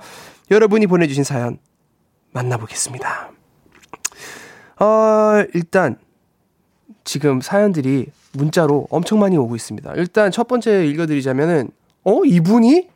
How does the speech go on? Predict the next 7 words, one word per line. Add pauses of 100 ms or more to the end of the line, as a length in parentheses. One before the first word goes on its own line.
(440)
이분이? (760)
이분이? (1500)
진짜로? (1300)
우와! (1300)
김태희
님이
보내주셨습니다.